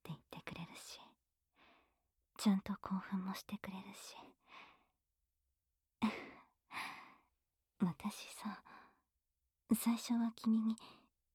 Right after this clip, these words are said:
秘密を守る約束をしてもらえれば、それでよかったんだ。それなのに、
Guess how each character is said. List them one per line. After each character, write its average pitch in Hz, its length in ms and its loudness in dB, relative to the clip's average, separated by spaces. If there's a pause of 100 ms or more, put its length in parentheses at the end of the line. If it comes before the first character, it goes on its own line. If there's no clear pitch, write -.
秘 - 140 2
密 233 320 8
を 233 80 8
守 240 340 8
る 185 100 4
約 139 200 -6
束 - 320 -4
を 185 40 0
し - 100 -8
て 196 120 2
も 185 160 2
ら 196 140 2
え - 20 0
れ 208 140 0
ば、 156 220 -6 (540)
そ - 140 2
れ 202 120 6
で 208 100 4
よ 226 140 4
か 233 140 -2
っ 226 100 -8
た 180 100 -4
ん 156 80 -6
だ。 - 80 -14 (2250)
そ - 160 -4
れ 170 140 -4
な 185 140 -4
の 175 120 -8
に、 - 200 -18